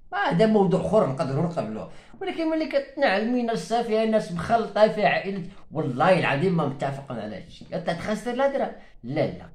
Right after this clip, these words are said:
لا، غير ما مقبولاش، ما، ما كاين ما ولا كاين. سالينا الفيلم. هو راه كاينين الناس، كاينين الناس ما كتبغيش تسمع الهضرة، حيت الناس عندها الحرية أنها تسمع اللي بغات.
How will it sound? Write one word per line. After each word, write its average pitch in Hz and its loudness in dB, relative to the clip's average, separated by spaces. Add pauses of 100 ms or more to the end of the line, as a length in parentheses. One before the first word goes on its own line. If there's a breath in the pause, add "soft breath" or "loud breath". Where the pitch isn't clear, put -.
(100)
لا، 98 -10 (120)
غير 170 6
ما 160 6
مقبولاش، 190 8
ما، 139 0
ما 208 10
كاين 226 2
ما 254 8
ولا 247 8
كاين. - -14 (180)
سالينا 277 -2
الفيلم. 117 -8 (400)
هو 165 -4
راه - -4
كاينين 247 0
الناس، 147 0 (800)
كاينين 294 0
الناس 240 4
ما 214 0
كتبغيش 170 -2
تسمع 190 2
الهضرة، 160 2 (180 soft breath)
حيت 170 2
الناس 277 8
عندها 196 2
الحرية 208 4
أنها 190 4
تسمع 185 -2
اللي 170 0
بغات. 131 -2